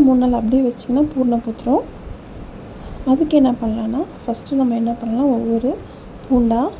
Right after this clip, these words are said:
எல்லாத்தையும் நம்ம பிரிச்சுக்கலாம். இப்போ பார்த்தீங்கன்னா எனக்கு ரொம்ப ஈரமா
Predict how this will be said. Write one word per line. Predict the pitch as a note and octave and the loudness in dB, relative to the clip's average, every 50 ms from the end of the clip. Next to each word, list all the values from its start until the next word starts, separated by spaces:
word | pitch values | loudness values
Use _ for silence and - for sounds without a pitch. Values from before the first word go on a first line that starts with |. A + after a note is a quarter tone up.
| - - B3+ A#3+ | -8 -2 0 2
எல்லாத்தையும் | A3+ A3+ A#3 A#3 A#3 - B3+ B3 B3 | 4 4 4 2 2 2 0 2 2
நம்ம | C4 C4 - A#3 | 2 2 0 -2
பிரிச்சுக்கலாம். | A3+ - - - B3 - A3+ A3+ B3 D4+ F4+ D#4 | -4 -4 -8 -10 -8 -6 -4 -2 0 0 0 -2
இப்போ | D4+ B3+ - - | -4 -6 -6 -4
பார்த்தீங்கன்னா | A#3 B3 B3 - C4+ C#4 D4 C4+ | -4 -4 0 0 2 4 4 2
எனக்கு | B3+ - A3+ - - A3+ A#3 | 2 0 -2 -4 -2 -2 0
ரொம்ப | B3 C#4 D4+ B3+ A#3 A#3 B3 | 2 2 2 2 2 2 2
ஈரமா | B3+ C4 C4 B3 B3+ | 2 4 4 4 2